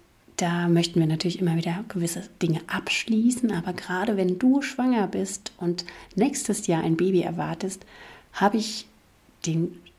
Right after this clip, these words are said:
großen Impuls an dich, schau dir doch mal meinen Online-Kurs Du als Mama an, in dem ich dich über zwölf Wochen begleite mit,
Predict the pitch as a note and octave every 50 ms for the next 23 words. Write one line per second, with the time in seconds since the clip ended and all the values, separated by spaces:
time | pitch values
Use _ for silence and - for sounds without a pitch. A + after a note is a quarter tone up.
0 | _ - - G#3 - G#3 A3 C4 C#4+ C#4 B3+ A3 A3 G#3 - G#3 G3+ G3+ G3 F#3
1 | F3+ F3+ F3+ F3+ E3+ E3+ E3+ - - - - - - - - - - - _ -
2 | - - - F#3 G3 G3+ G3+ F#3+ E3+ F3 - - F3+ E3+ E3 E3+ E3+ D#3+ E3 E3
3 | E3+ F3 F#3+ G3 G3 G3 G3 G3 G3 F#3+ - - - _ - F3+ F3+ F#3+ G3 G3
4 | F#3+ F#3 F#3 F3+ F3+ - F#3 F3 E3+ E3+ E3+ E3+ - - - G3 G3+ - F3+ F3
5 | - - E3 E3 E3 E3+ F#3 G#3+ G#3+ A3 G#3+ A#3+ C4 D4 - - - - - -
6 | - - - - - - - _ _ - G3+ F#3 F#3 F3+ F3+ F3+ F3+ F3 F3+ F3
7 | F3 F3 F3 F3 F3 F3 F3 F3 - - - - - - - - - - _ _
8 | _ _ _ _ - F3+ F3 E3+ E3+ - - - - - _ - G3+ G#3+ B3+ D4
9 | C#4+ - - - - - F3+ F3+ F3 E3 E3+ E3 E3 - - - - G3+ A3+ C4
10 | B3+ - B3 G#3+ A3 - G#3+ G3 F#3+ F#3+ F#3 - E3+ D#3+ D#3+ E3 F3 F#3 G3 F#3+
11 | - - - F#3+ F3+ F3+ F3+ F3+ F3+ F3 E3 E3 E3 - - -